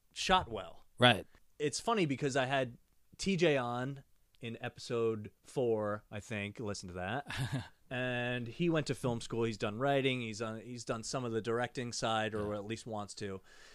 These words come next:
Speaker 1: And then I had Kelvin on for the Justice League episode. He also went to film school. And so you guys have taken these opposite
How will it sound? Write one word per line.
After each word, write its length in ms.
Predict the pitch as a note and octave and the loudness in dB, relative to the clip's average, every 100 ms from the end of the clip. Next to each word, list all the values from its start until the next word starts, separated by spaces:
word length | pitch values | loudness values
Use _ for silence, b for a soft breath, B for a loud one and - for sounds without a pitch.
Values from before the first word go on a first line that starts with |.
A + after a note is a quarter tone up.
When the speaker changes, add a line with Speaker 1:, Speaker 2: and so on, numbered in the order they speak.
| b | b
Speaker 1:
And 120 | A#2+ | -6
then 120 | B2 B2 | -2 0
I 80 | |
had 240 | A#2+ A2+ A2 | 0 -2 0
Kelvin 420 | E3 E3 D#3 C#3 | 4 4 4 2
on 340 | B2+ B2 B2 | 2 0 -2
for 140 | A#2 A#2 | -4 -6
the 80 | A2 | 2
Justice 400 | E3 D#3 C#3+ C3+ | 4 4 4 0
League 180 | B2 | 0
episode. 360 | A#2 - B2+ A2 | 0 -2 -2 -2
He 100 | B2 | 2
also 300 | D3 E3+ C3 | 4 6 4
went 180 | A#2 G#2+ | 4 0
to 80 | A2 | -4
film 260 | A#2 G#2 | -4 -4
school. 520 | - A2+ G2+ F#2+ G2+ b b b | -4 -2 0 -2 -4 b b b
And 200 | C3+ A#2+ | -6 2
so 120 | D#3 | 2
you 260 | C3 D3 G3+ | 4 2 0
guys 280 | E3 D#3 | 0 0
have 140 | C3+ - | -4 -8
taken 500 | - F#3 - D#3 C3+ | 0 0 2 0 0
these 180 | B2 A#2+ A#2+ | -4 -4 0
opposite 600 | D3 F3 - D3+ C#3+ | 0 2 2 4 4